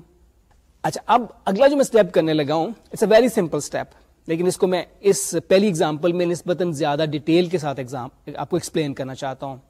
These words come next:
کیونکہ یہی ہم نے پروسیجر تقریباً بعد کی ایگزامپلز میں اور ایکسرسائزز میں کرنا ہوگا۔ اب ہم اسٹیبلش کر رہے ہیں کہ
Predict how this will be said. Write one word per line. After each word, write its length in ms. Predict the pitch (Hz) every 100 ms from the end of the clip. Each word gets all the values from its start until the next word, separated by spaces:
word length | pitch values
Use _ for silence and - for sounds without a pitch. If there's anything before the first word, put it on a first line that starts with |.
| _ _ - _
کیونکہ 180 | 185 175
یہی 320 | 190 220 240
ہم 80 | 220
نے 80 | 190
پروسیجر 460 | - 185 185 165 175
تقریباً 380 | 147 165 165 165
بعد 260 | 135 156 165
کی 80 | 196
ایگزامپلز 560 | 139 147 135 - 156
میں 120 | 165 156
اور 100 | 147
ایکسرسائزز 460 | - 151 135 135
میں 100 | 139
کرنا 280 | 139 123 123
ہوگا۔ 280 | 123 - 131 _ _ _ _ _ _ _ _ _ _ _ -
اب 120 | 202
ہم 80 | 240
اسٹیبلش 420 | 233 208 196 233
کر 160 | 214 190
رہے 200 | 196 202
ہیں 80 |
کہ 100 | 208